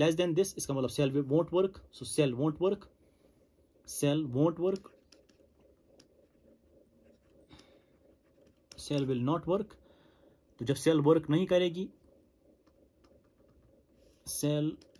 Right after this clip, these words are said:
will not work, तो पोटेंशियल नेगेटिव होगा, ये cell will be less than zero। तो कितना less than zero? We will put the values here। So it is equal to minus zero point zero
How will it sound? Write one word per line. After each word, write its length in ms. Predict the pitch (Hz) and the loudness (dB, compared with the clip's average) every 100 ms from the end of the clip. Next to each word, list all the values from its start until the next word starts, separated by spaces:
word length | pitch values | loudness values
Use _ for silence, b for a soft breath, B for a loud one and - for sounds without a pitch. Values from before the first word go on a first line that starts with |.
| 143 127 | -6 -4
will 260 | 135 135 139 - _ _ _ 143 131 135 | -4 -4 -6 -12 _ _ _ -6 -2 0
not 480 | 147 131 120 - - - - _ _ _ - 127 127 | 0 0 -4 -10 -18 -20 -20 _ _ _ -16 -4 0
work, 340 | 170 185 - - b b 123 | 0 -2 -12 -20 b b -12
तो 60 | |
पोटेंशियल 340 | - 147 151 135 | -2 0 2 0
नेगेटिव 320 | 131 151 175 | 2 2 2
होगा, 280 | 175 175 180 147 | 0 -4 -6 -6
ये 140 | 131 123 | -6 -6
cell 280 | - 156 147 | -2 2 2
will 100 | 127 | 0
be 100 | 127 120 | -2 -2
less 160 | 131 143 | -2 -2
than 140 | 165 151 | -2 -2
zero। 200 | 170 180 185 | -2 -4 -6
तो 60 | - 135 | -6 -4
कितना 200 | 151 180 | -2 0
less 140 | 175 | 0
than 100 | 175 170 | 0 0
zero? 180 | 175 156 - - - | 0 -2 -6 -18 -2
We 60 | |
will 160 | 147 131 | 0 0
put 100 | 143 131 | -2 -2
the 60 | |
values 280 | 131 147 165 170 | 0 0 -2 -2
here। 140 | 170 - b b b - | -4 -6 b b b -20
So 160 | - - 147 | -16 -8 -6
it 100 | 135 | -6
is 80 | 135 143 | -4 -2
equal 180 | 143 | -2
to 60 | 135 135 | -2 -2
minus 260 | 143 160 131 | -2 -2 -2
zero 160 | 147 143 | -2 -2
point 280 | 139 135 | -4 -6
zero 300 | 117 131 139 | -6 -6 -6